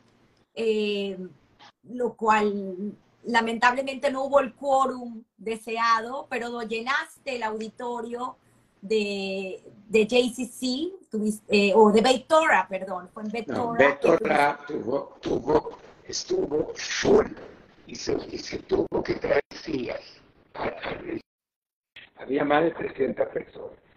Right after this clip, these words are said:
Speaker 2: en el Beit Torah. Yo creí que por otras cosas que pasaban,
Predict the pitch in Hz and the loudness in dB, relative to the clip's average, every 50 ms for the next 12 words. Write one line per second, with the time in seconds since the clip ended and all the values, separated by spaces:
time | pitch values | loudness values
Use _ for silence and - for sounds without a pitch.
0 | _ _ _ _ _ - - - 120 127 120 110 131 - - - 135 - - - | _ _ _ _ _ -10 -8 -6 -4 -2 0 2 0 0 0 -2 -6 -6 -4 -6
1 | 147 151 - - - - _ _ _ - - 170 165 165 165 165 175 - - - | -4 0 0 0 -2 -4 _ _ _ -2 2 2 4 4 4 2 0 -2 -6 -20
2 | _ _ _ _ _ _ _ - - - - - - - - - _ _ _ _ | _ _ _ _ _ _ _ -6 0 0 2 2 0 -2 -8 -12 _ _ _ _
3 | _ - - - - - - - - - - - _ - - - - - - - | _ -8 -6 -4 -4 -4 -4 -4 -2 -2 -4 -4 _ -6 -6 -6 -6 -8 -4 0
4 | 156 156 - - - - - - - - - - - - - - - - - - | 0 0 0 -2 -6 -8 -8 -6 -8 -8 -8 -8 -8 -4 -4 -4 -4 -4 -8 -12
5 | - | -14